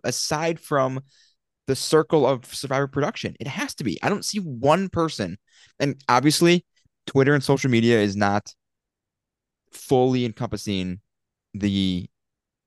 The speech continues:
total Survivor fandom. But from what I've seen so far, in each season, the in-the-moment reaction,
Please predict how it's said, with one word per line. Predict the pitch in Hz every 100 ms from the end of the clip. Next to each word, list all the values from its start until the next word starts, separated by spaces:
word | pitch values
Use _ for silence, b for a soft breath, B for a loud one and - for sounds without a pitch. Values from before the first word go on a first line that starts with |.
| _
total | - 120 113
Survivor | - 104 104
fandom. | 101 85 65 67 _ _ _ _ _ _ _ _ -
But | 120 107 - _ _ _ _ -
from | 120
what | 120
I've | 127
seen | - 127
so | 107 110
far, | - 131 151 165 _ _ _ _ _ -
in | 101
each | 104 117
season, | - 131 104 98 101 _ _
the | 101 92 _
in-the-moment | 98 113 131 127 110 113 87
reaction, | 95 92 110 139 147